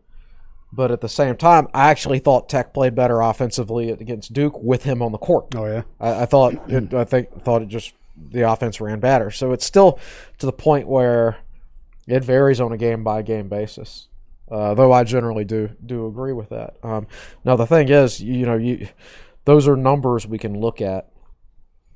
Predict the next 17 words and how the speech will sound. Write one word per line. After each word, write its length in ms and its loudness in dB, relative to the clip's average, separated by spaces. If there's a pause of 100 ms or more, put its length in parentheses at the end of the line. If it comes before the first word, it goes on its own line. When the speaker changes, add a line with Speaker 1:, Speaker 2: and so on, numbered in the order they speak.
(300)
Speaker 1:
Um, 420 -6 (1120)
Beatty's 400 2
so 140 2
good 240 0
for 120 -6
team 260 -10
chemistry, 640 -8 (200)
and, 440 -8
and 240 -6
he's 180 -6
a, 180 -2
he's 240 -8
a 60 -8
terrific 400 -10
leader, 380 -4 (600)
and 240 -6
you 120 -8